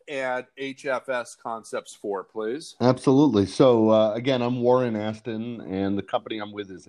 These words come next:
Speaker 2: H F S Concepts Four. I'm the Director of Marketing and Business Development. And H F S Concepts Four is one of the oldest, largest, and most recognized, uh, turnkey interior design firms in the hotel industry. We've been doing this since nineteen seventy-seven.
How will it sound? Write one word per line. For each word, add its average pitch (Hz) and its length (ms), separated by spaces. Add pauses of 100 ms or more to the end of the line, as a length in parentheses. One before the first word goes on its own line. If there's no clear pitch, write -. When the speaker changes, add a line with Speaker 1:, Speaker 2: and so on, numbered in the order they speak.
Speaker 2:
H 110 240
F 95 200
S 95 320
Concepts 92 520
Four. 92 500
I'm 87 200
the 85 120
Director 90 480
of 85 80
Marketing 87 540
and 80 220
Business 85 300
Development. 78 600 (800)
And 95 400
H 117 220
F 123 120
S 123 160
Concepts 120 440
Four 123 340
is 107 240
one 113 180
of 110 80
the 107 140
oldest, 123 600
largest, 120 800
and 113 240
most 117 240
recognized, 110 760 (220)
uh, 101 180 (340)
turnkey 135 580
interior 107 480
design 98 380
firms 98 420 (540)
in 101 160
the 98 100
hotel 104 400
industry. 104 460
We've 98 180
been 87 160
doing 101 240
this 98 160
since 90 220
nineteen 98 440
seventy-seven. 95 1080